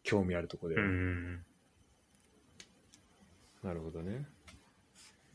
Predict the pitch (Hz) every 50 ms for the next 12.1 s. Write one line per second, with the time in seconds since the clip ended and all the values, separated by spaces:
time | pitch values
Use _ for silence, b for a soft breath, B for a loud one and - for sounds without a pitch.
0 | - - - - - - - - - - - - - - - - - - - -
1 | - - - - - - - - _ _ - - - - - - - - - -
2 | - - - - - - - - - - - - - 131 147 151 135 110 92 -
3 | - - - - - - 139 165 190 202 214 208 196 202 202 202 196 202 202 214
4 | 202 - 190 165 135 127 123 120 117 104 131 120 117 110 123 131 131 135 160 196
5 | 214 208 226 202 135 104 - - 101 - - 101 90 90 90 - 98 95 95 101
6 | 104 104 - 131 120 117 110 - - 113 104 101 113 107 - 113 110 107 101 -
7 | 110 101 92 87 - - 85 85 - - _ - _ _ - - _ _ _ _
8 | _ _ - - - 139 120 107 101 92 82 - b b b b b _ _ _
9 | _ - 104 98 95 90 - - 95 92 90 90 87 85 85 90 90 87 87 95
10 | 113 117 113 - - 131 120 - 143 120 104 98 95 95 95 95 95 92 95 95
11 | - - 92 - 87 82 92 - - 117 113 107 98 95 98 98 92 90 92 92
12 | 90 92